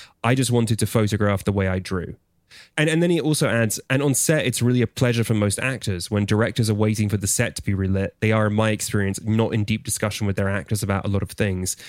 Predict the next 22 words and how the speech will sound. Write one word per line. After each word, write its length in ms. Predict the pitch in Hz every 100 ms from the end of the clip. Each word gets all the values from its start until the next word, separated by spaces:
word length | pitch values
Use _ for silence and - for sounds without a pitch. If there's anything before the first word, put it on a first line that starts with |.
| - -
They 60 |
tend 220 | 110 117 107
to 60 |
be 100 | 104
in 80 | 98
their 140 | 95
trailers 440 | 92 - 104 101 95
on 120 | 95
their 100 | 92
phone 320 | - 107 98
with 120 | 95
their 140 | 90 98
agent, 360 | 113 104 87 -
for 100 | 92
example. 540 | 92 90 90 90 - - - _
I 100 | -
don't 140 | 123 117
take 220 | 120 110
the 80 | 101
break. 380 | 101 107 90 - -
I'm 240 | 113 104
there." 380 | 98 98 87